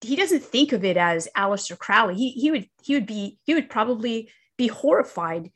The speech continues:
to even think that it had anything to do with Jack Parsons, right? So what I'm saying is, I agree with you entirely. I think that what we need to do is we need to identify that these people do these things, and what are these things, and are there patterns? Yes, there are patterns,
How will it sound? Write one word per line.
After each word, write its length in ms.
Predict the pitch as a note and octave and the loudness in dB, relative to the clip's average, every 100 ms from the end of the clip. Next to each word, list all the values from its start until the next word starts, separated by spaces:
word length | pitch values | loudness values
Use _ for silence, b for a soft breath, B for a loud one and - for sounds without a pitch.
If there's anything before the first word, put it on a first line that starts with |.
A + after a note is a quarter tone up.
| _ | _
to 80 | C4 | -2
even 260 | C4 A#3+ | 0 0
think 460 | G#3+ - D4+ D#4 - | -2 0 2 2 2
that 160 | G3 F#3+ | 2 2
it 60 | |
had 180 | G#3+ - | -2 -4
anything 380 | A#3 C4+ C#4+ B3 | -4 -2 -2 -4
to 120 | A3 F#3 | -6 -10
do 160 | A3+ | -6
with 140 | G3+ G3+ | -6 -2
Jack 240 | F#3 - | -4 -4
Parsons, 540 | G3+ A3 - - - - | -6 -6 -10 -14 -14 -6
right? 260 | G#3+ A3 - _ B B B | -4 -6 -10 _ B B B
So 280 | - C#4+ C4 | 4 8 10
what 180 | A#3+ D4 | 10 10
I'm 120 | D#4+ | 8
saying 260 | D4 C#4 | 6 6
is, 140 | A#3+ - | 4 4
I 140 | B3 E4 | 4 6
agree 280 | A3+ B3+ | 4 0
with 140 | C4+ C4 | 0 0
you 80 | G#3+ | -2
entirely. 720 | - A3+ C4+ B3+ F3+ D#3+ B B - | 0 2 4 2 -2 -6 B B -8
I 100 | G#3+ | -4
think 220 | C#4+ D4+ | -4 2
that 140 | B3 | 2
what 160 | A#3 G#3 | 2 -2
we 80 | G#3 | -2
need 180 | G#3+ | -2
to 60 | F#3 | -6
do 300 | D#3+ C4 D4+ | -4 -2 -2
is 120 | F#3+ | -2
we 100 | G3 | -4
need 160 | G3+ G3+ | -6 -6
to 120 | - | -4
identify 760 | G3 - G#3+ C#4 - F3 F3 F3 b _ - | -4 0 2 2 2 0 0 -2 b _ -2
that 200 | F#3+ - | -2 0
these 180 | A#3 A#3 | -2 0
people 300 | B3+ A3 F#3+ | -2 -2 -2
do 280 | B3 F4+ | 4 4
these 220 | G4 G3 - | 4 0 -4
things, 440 | F3 E3+ A#3 - b b b - | -4 -4 -6 -8 b b b 0
and 220 | A3+ G3+ | 2 4
what 200 | A3 C#4 | 8 10
are 160 | C#4 C4+ | 8 6
these 240 | G#3 - | 0 -4
things, 300 | F3+ G#3 G#3+ | -4 -2 -2
and 160 | G3 - | -2 0
are 120 | A3+ A3 | 4 4
there 160 | F#3 | 4
patterns? 580 | - G#3+ - A3+ F#3+ G3 | 0 2 4 4 0 -2
Yes, 260 | A#3+ D4 - | -2 -2 0
there 180 | A3 C4 | 0 2
are 120 | C#4+ | 0
patterns, 600 | - F#3+ G3+ E3 F3+ | 0 0 0 -4 -12